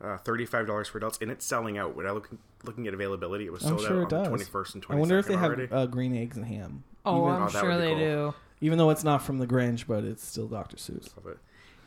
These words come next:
Speaker 1: And they've, I've seen pictures where they have, like, maybe for the parade people dressed
Speaker 3: They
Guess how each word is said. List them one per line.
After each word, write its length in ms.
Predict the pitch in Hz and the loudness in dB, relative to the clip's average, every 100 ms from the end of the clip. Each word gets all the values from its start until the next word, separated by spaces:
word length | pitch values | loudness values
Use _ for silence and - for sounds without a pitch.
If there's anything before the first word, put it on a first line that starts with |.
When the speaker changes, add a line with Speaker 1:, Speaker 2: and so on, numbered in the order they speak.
| - 139 | -8 -4
Speaker 1:
And 100 | 147 | -2
they've, 160 | 190 - 87 - 127 | -4 -6 -12 -8 -4
I've 140 | 127 | -2
seen 180 | - 156 | -2 -4
pictures 340 | 143 - 120 110 | -4 -6 -8 -6
where 80 | 110 | -4
they 100 | 101 | -4
have, 220 | 110 101 | -6 -6
like, 120 | 104 - | -10 -10
maybe 220 | 120 107 | -8 -8
for 160 | 104 107 | -8 -10
the 80 | 90 | -10
parade 260 | - 101 | -8 -10
people 220 | 110 113 107 | -8 -10 -8
dressed 280 | 104 95 170 | -6 -4 0
Speaker 3:
They 160 | 247 | 2